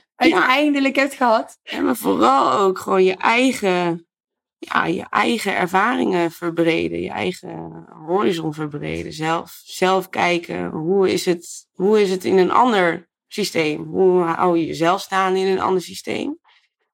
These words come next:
Speaker 2: Ja, Nederland is, is leuk, Nederland is prachtig. Maar het is soms ook heel interessant en heel leuk om te kijken hoe het, eh, eh,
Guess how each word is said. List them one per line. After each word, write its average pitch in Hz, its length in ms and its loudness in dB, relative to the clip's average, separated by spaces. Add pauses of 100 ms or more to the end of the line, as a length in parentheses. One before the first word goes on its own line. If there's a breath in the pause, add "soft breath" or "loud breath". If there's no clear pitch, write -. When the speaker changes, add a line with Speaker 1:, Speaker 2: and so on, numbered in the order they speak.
(100)
Speaker 2:
Ja, - 140 -20 (340)
Nederland 196 460 0
is, - 320 -6
is 185 160 -6
leuk, 214 340 2
Nederland 170 360 0
is - 80 -10
prachtig. - 520 -4 (640 loud breath)
Maar - 120 -8
het - 80 -12
is 190 120 -8
soms 180 260 -6
ook - 200 0
heel 165 240 2
interessant - 680 -4
en - 80 -18
heel 165 240 -10
leuk - 280 -6
om - 100 -14
te - 100 -18
kijken - 380 -8
hoe 85 180 -8
het, 85 160 -10
eh, 85 160 -12 (920 soft breath)
eh, 170 100 -16